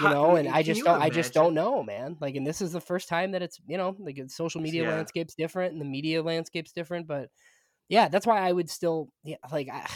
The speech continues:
Speaker 1: <sighs> I, I'd be pretty <laughs> surprised if they missed games. Like,
Speaker 2: Yeah.
Speaker 1: I, I think this hurts more for, you know, guys like us who were, like, waking up, like, waiting for rumors and, like, wanting to talk about stuff. Like, the off season sucks, but I mean, yeah, like, it's,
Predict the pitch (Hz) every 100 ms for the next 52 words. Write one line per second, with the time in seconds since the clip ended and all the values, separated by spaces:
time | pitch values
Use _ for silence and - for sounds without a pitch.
0 | - - _ _ - - 143 175 175 151
1 | 165 - - 151 139 - 135 120 123 -
2 | 113 120 135 - _ _ _ _ - 156
3 | 127 151 - 156 151 147 143 156 143 147
4 | 143 143 - 127 117 _ _ _ _ _
5 | _ - 151 135 127 131 123 113 139 139
6 | 120 117 - 127 110 110 123 123 120 -
7 | 123 113 _ _ - 120 139 123 120 123
8 | 135 135 131 - 127 127 - 110 - 170
9 | - 185 185 123 123 127 117 - 151 156
10 | - 202 - - _ _ 151 147 143 147
11 | 139 131 127 _ _ _ _ - 240 269
12 | _ - 143 147 - -